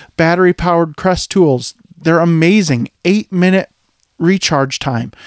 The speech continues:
You can, there's nothing in the industry like that. You want to know that that stuff is coming out because you wanna save your guys' bodies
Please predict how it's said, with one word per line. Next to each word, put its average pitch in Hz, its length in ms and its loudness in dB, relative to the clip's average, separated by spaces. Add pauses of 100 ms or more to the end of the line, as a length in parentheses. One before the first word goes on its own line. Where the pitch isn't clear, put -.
(320)
You 165 140 -10
can, 185 420 -2
there's 185 460 0
nothing 190 640 0
in 190 140 0
the 170 100 -4
industry 165 560 0
like 127 260 -2
that. 120 320 -6 (840)
You 170 220 -6
want 156 460 0
to 175 100 -2
know 165 420 2
that 160 160 -4
that 165 200 2
stuff - 300 -2
is 139 100 -4
coming 147 340 -2
out 190 200 -2
because 156 280 -6
you 165 120 -4
wanna 185 360 -2
save 202 440 0
your 175 120 -2
guys' 185 440 -2
bodies 165 680 -2